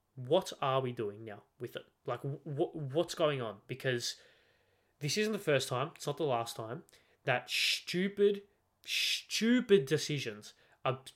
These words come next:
being, not only are being made, but are being upheld by V A R. are being upheld by V A R. V A R is meant to be this tool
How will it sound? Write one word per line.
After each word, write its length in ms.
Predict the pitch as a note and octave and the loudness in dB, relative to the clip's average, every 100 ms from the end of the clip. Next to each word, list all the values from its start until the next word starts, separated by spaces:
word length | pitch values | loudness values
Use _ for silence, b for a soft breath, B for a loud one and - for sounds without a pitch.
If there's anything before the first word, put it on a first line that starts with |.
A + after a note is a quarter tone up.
| - | 2
being, 520 | D#3+ D#3 D3 C#3 D3 | 2 4 0 -4 0
not 180 | D#3+ A3 | 4 6
only 260 | A#3 A3+ | 6 4
are 60 | G3 | 2
being 340 | D3 D3 C3+ | 2 2 0
made, 380 | C3 C#3 A#2 D3+ - B B | -2 -2 -2 -6 -14 B B
but 100 | D3+ | 2
are 40 | D3 | 4
being 240 | C#3+ D3 - | 4 2 2
upheld 760 | D3 - - D3 D3 A#2+ A2+ - b b b | -2 -2 -2 2 2 0 -6 -18 b b b
by 140 | C3+ | 2
V 140 | B2+ B2+ | 2 0
A 260 | A2+ A2 | -2 -4
R. 160 | G2+ - _ _ _ _ _ _ _ _ _ - | -10 -14 _ _ _ _ _ _ _ _ _ -2
are 60 | |
being 240 | C3+ C#3+ D3+ | 0 0 0
upheld 500 | C3+ - C#3+ C#3 C3+ | -2 0 2 2 2
by 100 | B2 | 0
V 120 | A#2 | 0
A 160 | A2+ A2 | -2 -4
R. 120 | G#2 B B - | -8 B B 2
V 80 | D#3+ | 4
A 160 | G3 | 4
R 140 | A3 G3+ | 4 4
is 120 | D3 | 2
meant 220 | D#3 F3+ | 0 0
to 120 | F#3 | -2
be 400 | C#3+ B2 A#2 G3+ B B B B | 0 0 -2 -4 B B B B
this 420 | C3+ D3 D3+ - - - | -6 -4 -2 -4 -6 -8
tool 500 | - - G3 A#3+ C#4+ | -6 2 2 2 0